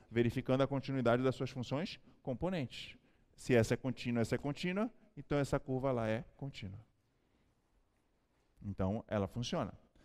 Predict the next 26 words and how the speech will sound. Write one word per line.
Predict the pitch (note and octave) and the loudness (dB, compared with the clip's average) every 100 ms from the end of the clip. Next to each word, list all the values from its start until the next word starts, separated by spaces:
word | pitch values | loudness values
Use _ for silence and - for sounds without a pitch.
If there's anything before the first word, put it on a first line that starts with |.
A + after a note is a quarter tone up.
| - | -4
Ah, | - G#3+ | 4 8
ela | D3+ D#3 | 12 10
converge | E3 F3+ D3+ G#3+ D4+ F#3+ | 8 4 8 8 8 4
pro | E3 D3 | 0 6
zero, | C#3 C3 | 8 8
zero? | A#2+ F3+ C#4+ F#3 | 8 8 8 4
Converge. | - E3+ A#3 B3 D#3+ A#2+ A#2+ - - - - | 2 0 4 8 8 6 2 -6 -16 -20 -14
Se | - - | -4 4
o | D#3 | 4
t | - - A3+ | 6 12 12
estiver | B3 F3+ D3+ | 12 6 8
indo | D3+ C#3 | 8 6
pra | B2 A#2+ | 6 6
zero, | A2 C3+ G#3 B3+ B2+ B2 - - | 8 12 12 12 6 0 -12 0
isso | D3+ D3 | 2 4
aqui | C3 | 4
vai | A#2 A2 | 4 6
pra | A2 | 6
zero, | G#2+ D#3 B3 A3 - - - - | 8 8 8 4 -10 -20 -20 -2
isso | E3+ D#3 | 0 0
aqui | - | 2
vai | C3+ | 2
pra | C3+ C4 | 2 2
zero. | A#3 C#3+ G#2+ - - - - | 6 6 4 -2 -20 -20 -10
Porque | - | -2
zero, | G#2 G2 A2+ C3 G3+ | -2 4 8 10 8